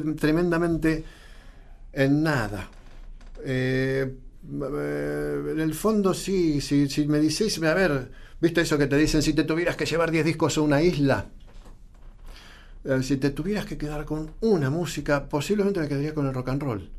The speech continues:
¿Dónde está todo lo que me gusta? Donde se junta todo lo que me gusta y donde está tocado con la energía que más me gusta". Lo que pasa es que, eh, a veces, a esta altura de,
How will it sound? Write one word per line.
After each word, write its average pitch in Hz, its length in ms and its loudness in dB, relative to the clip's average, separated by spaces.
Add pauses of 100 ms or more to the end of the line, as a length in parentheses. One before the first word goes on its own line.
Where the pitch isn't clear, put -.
(360)
¿Dónde 175 300 2
está 147 300 0
todo 143 300 0
lo 123 100 0
que 120 80 0
me 147 100 4
gusta? - 420 0 (840)
Donde 120 260 0
se 135 120 -2
junta 156 560 0
todo 147 200 0
lo 139 100 2
que 135 80 0
me 143 100 2
gusta 175 460 0 (640)
y 120 400 0
donde 123 300 2
está 139 300 0
tocado 147 340 2
con 143 280 6
la 135 60 8
energía 135 520 2
que 143 100 2
más 131 180 0
me 131 100 0
gusta". 156 340 0
Lo 147 100 2
que 170 80 -2
pasa 214 260 -2
es 208 60 -4
que, 240 380 -4 (1300)
eh, 160 1300 0
a 180 100 0
veces, - 840 -2 (1120)
a 190 100 2
esta 185 180 -2
altura 196 420 2
de, 180 920 0